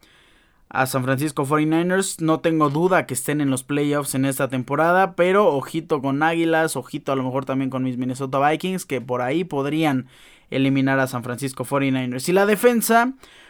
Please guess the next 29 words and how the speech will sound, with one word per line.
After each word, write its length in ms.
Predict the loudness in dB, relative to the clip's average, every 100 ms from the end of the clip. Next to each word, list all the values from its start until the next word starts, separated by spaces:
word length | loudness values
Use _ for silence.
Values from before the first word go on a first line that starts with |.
| _
pues 180 | -2 2
pasan 340 | 4 4 4
los 180 | 0 0
años 380 | 0 0 -2 -2
y 100 | 0
la 120 | 0
esencia 480 | 0 -2 -2 0 0
de 100 | 0
San 160 | -4 -2
Francisco 580 | 0 0 0 0 0
sigue 220 | 0 -2 -2
siendo 320 | 0 -2 0
tener 240 | 0 2
una 120 | 2
defensa 380 | 0 -2 -2 -2
sólida. 640 | -2 2 2 4 4 2 0 -8 -18 -6
Drake 260 | 4 4 6
Jackson, 580 | 4 2 4 4 2 2
Javon 320 | 2 4 2 4
Hargrave, 480 | 4 4 2 0 2
Arik 300 | 2 2 0
Armstead 460 | 4 4 4 0 0
y 80 | 0
Nick 260 | 2 2
Bosa. 420 | 4 4 4 0 -2
Qué 120 | 0
buena 640 | 0 2 6 6 4 2 0
línea 360 | 0 -2 -2
defensiva. 720 | -2 -4 -8 0 4 6 6